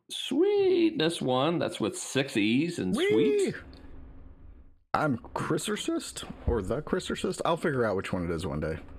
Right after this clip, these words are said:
Speaker 2: And then we also have a Twitter,
Speaker 1: Just
Speaker 2: uh, Horror House two, at Horror House two, rather. Facebook.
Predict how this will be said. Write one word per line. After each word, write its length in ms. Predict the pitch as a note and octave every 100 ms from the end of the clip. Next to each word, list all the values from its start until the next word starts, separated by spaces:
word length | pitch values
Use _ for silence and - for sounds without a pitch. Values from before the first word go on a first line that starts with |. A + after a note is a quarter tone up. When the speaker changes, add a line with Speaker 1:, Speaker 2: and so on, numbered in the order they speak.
| - - - - - - - - -
Speaker 2:
And 160 | G#2 F#2+
then 420 | F#2 F#2 F2+ F2 - -
we 120 | G2
also 540 | G#2 B2 D3+ A#2+ G#2
have 200 | G#2+ F#2
a 120 | F#2 F2
Twitter, 440 | - F#3 G#3 -
Speaker 1:
Just 240 | A#2+ A#2+
Speaker 2:
uh, 420 | - G2+ G2 F#2 G2
Horror 280 | G#2+ A#2 G2+
House 380 | G#2 G2 - -
two, 400 | - - A2 G#3 - -
at 140 | G#2
Horror 260 | G#2+ G#2+ G#2
House 160 | G#2
two, 200 | - A#2+ B2
rather. 320 | C#3+ G#2+ B2+ - - - - - - - - - - _ _ _ -
Facebook. 680 | D#3+ - - - - -